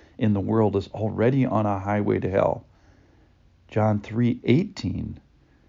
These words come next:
"Whoever believes in him is not condemned, but whoever does not believe is condemned already."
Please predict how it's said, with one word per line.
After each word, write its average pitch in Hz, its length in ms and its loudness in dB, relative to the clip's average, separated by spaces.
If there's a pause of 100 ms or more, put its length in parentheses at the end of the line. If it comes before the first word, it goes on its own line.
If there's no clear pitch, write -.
(160)
"Whoever 101 300 -2
believes 98 420 0
in 107 100 -2
him 104 200 0
is 87 120 -8
not 101 280 -2
condemned, 101 380 -2
but - 120 -4
whoever 110 300 0
does 98 200 -6
not 117 340 -2
believe 127 340 0
is 123 100 -4
condemned 135 520 0
already." 143 480 0